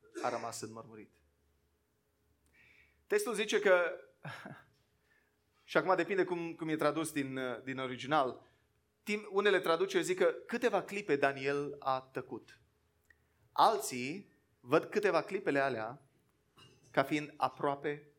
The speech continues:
o oră. Poate cea mai lungă oră de așteptare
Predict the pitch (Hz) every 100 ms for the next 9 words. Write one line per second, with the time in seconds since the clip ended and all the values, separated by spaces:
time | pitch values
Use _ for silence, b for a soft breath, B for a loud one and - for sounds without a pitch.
0 | _ _ _ - 131 139 113 90 - _
1 | _ _ _ _ _ _ _ _ _ _
2 | _ _ _ 165 180 185 180 151 147 120
3 | 110 110 104 104 - - 104 92 -